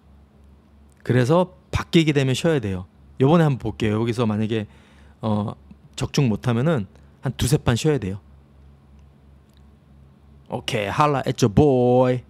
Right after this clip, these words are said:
That's what I'm saying, baby. 오케이, 요렇게 해서 여러분, 어, 구백오십삼만 사천 원에서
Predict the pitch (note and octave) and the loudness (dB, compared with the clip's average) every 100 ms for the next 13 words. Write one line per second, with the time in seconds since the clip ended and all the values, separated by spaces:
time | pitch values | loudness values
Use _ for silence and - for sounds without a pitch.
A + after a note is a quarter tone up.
0 | - - - _ - - - _ - - | -20 -20 -20 _ -20 -20 -20 _ -20 -20
1 | - - - - G#2 - B2+ C3 - D#3+ | -20 -20 -20 -12 -10 -4 -4 -4 -2 -2
2 | A#2 A#2+ B2+ B2 - - _ - - - | 0 0 -2 -4 -14 -20 _ -20 -14 -6
3 | A#2 A#2+ D3+ D#3+ B2+ A#2+ A2 G#2+ E3 G#3+ | 0 0 2 2 2 0 0 0 0 -2
4 | - - - - A2 G#2+ G#2+ G#2+ - - | -8 -20 -20 -16 -6 -4 -4 -6 -10 -10
5 | - C3 D3+ A#2+ - - D#3 D3+ B2+ G#2+ | -2 2 2 0 -6 -6 -4 -2 -4 -4
6 | A#2+ A2+ G#2 G#2 D#3 G#2 | -2 -2 -2 0 -2 -2